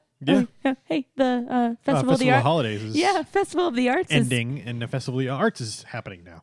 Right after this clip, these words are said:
Speaker 2: Yeah. So, I, I mean, that's something that,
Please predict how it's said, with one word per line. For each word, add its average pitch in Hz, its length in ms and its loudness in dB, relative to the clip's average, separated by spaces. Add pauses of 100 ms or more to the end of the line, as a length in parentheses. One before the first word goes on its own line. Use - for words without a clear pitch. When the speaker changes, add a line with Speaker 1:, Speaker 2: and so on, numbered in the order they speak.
(140)
Speaker 2:
Yeah. 262 260 -2 (260)
So, 240 500 0 (500)
I, 214 200 2 (100)
I 226 40 0
mean, 220 320 0 (460)
that's 180 480 -2
something 240 440 -2
that, 196 420 0